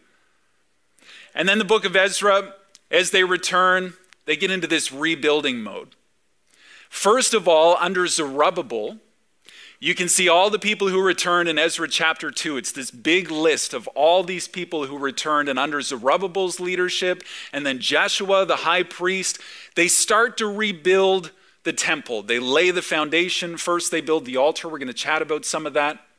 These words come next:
We're in a rebuilding season as a church, aren't we? Not just from the pandemic, not just returning after two years of not doing what we always did, and now it's like, "What are we gonna do? Are we just gonna do what we always did? Are there new things we wanna do?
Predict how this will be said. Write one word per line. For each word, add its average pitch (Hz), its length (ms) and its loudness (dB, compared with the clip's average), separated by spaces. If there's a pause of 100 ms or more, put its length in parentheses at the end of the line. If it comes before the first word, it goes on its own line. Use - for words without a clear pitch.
(540)
We're 170 200 2
in 254 100 0
a 214 80 2
rebuilding 165 640 -2
season 117 480 -6
as 117 160 -12
a 123 60 -14
church, - 640 -10
aren't 151 200 -2
we? - 120 -16 (1080)
Not 196 200 4
just 214 280 2
from 196 160 -6
the 175 80 -2
pandemic, 135 720 -2
not 170 220 0
just 196 260 0
returning 180 480 2
after 165 300 0
two 185 240 -4
years 170 380 0
of 131 120 -8
not 160 280 0
doing 160 260 -4
what 160 140 0
we 147 100 0
always 156 340 4
did, 156 220 0
and 143 140 -2
now 151 180 2
it's 151 180 -2
like, 151 280 2
"What 151 100 4
are 156 80 0
we 156 80 -4
gonna 147 220 -4
do? 160 360 -2 (380)
Are 147 80 4
we 151 100 0
just 165 200 -2
gonna 165 160 -2
do 170 180 2
what 160 140 4
we 147 100 0
always 156 320 4
did? 180 220 4
Are 170 100 4
there 135 160 0
new 165 180 -6
things 196 320 -6
we 196 80 -6
wanna 185 280 0
do? 190 340 -4